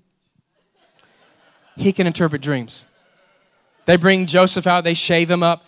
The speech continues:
They bring him out. Joseph, by the Spirit of God, God gives him the interpretation. He interprets a dream, and Pharaoh says, "You're an amazing man. God is with you. I'm now elevating you to be the second in command of my entire na-, the most powerful nation of the world at that time, Egypt."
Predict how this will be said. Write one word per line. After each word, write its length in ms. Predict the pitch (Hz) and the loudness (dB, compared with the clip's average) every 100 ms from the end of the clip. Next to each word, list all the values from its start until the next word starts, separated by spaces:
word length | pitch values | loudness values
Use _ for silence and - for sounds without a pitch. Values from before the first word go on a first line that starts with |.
| _ | _
They 100 | 170 | -4
bring 240 | 170 170 175 | -2 -2 -4
him 100 | 170 | -2
out. 200 | 170 156 _ | -4 -6 _
Joseph, 560 | 135 165 180 - 190 - _ _ | -2 2 2 0 -8 -10 _ _
by 120 | 156 | -4
the 60 | 147 | -4
Spirit 300 | - 202 180 | -2 -2 -2
of 60 | |
God, 240 | 165 143 139 | -2 -2 0
God 220 | 151 156 | -2 0
gives 220 | 165 160 | -4 -4
him 120 | 185 | -6
the 80 | 175 | -4
interpretation. 680 | 170 185 175 170 151 147 139 | -4 -4 -4 -4 -6 -6 -10
He 60 | |
interprets 400 | 147 - 170 175 | -10 -6 -6 -6
a 40 | 160 | -8
dream, 280 | 151 151 143 | -8 -8 -8
and 160 | 147 143 | -12 -10
Pharaoh 300 | 165 160 151 | -6 -4 -4
says, 380 | - 147 131 - _ _ _ | -6 -8 -8 -14 _ _ _
"You're 200 | 147 170 | -6 -4
an 60 | 147 | -4
amazing 460 | 139 147 151 151 | -4 -6 -6 -6
man. 260 | 143 143 139 - _ _ _ | -6 -6 -8 -12 _ _ _
God 220 | 151 151 | 0 2
is 140 | 151 139 | 0 -2
with 260 | 147 143 | -6 -6
you. 220 | 151 135 131 _ _ | -8 -8 -8 _ _
I'm 240 | 156 160 156 | -4 -4 -2
now 200 | 151 - | -4 -4
elevating 440 | 156 151 143 143 | -4 -4 -4 -4
you 80 | 139 | -6
to 80 | 135 | -6
be 80 | 135 | -8
the 100 | 123 | -8
second 360 | - 156 170 | -4 -6 -6
in 100 | 160 | -8
command 440 | 160 147 135 131 - | -8 -6 -4 -6 -8
of 160 | 143 | -10
my 200 | 139 139 | -6 -6
entire 540 | 127 123 143 135 131 123 _ _ _ | -6 -10 -8 -6 -6 -10 _ _ _
na-, 380 | 135 135 90 139 - _ | -6 -6 -6 -10 -12 _
the 140 | 147 170 | -4 0
most 240 | 160 - | 0 0
powerful 340 | 170 156 147 | -2 -2 0
nation 240 | 143 139 139 | -4 -4 -6
of 60 | |
the 80 | 117 | -8
world 220 | 117 151 | -4 -2
at 60 | 127 | -2
that 120 | 117 | -8
time, 180 | 123 117 | -12 -12
Egypt." 320 | 135 151 117 | -10 -10 -10